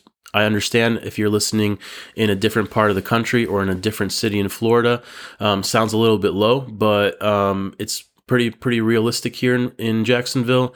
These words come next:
And that's something that, you know, is definitely out there and available to you.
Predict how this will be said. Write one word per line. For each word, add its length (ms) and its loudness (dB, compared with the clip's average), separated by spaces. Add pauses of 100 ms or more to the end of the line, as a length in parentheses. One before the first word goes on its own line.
(240)
And 360 0
that's 160 0
something 320 2
that, 320 2
you 100 0
know, 140 2
is 160 -2
definitely 420 0
out 220 -2
there 140 2
and 200 -2
available 560 0
to 160 -8
you. 240 -6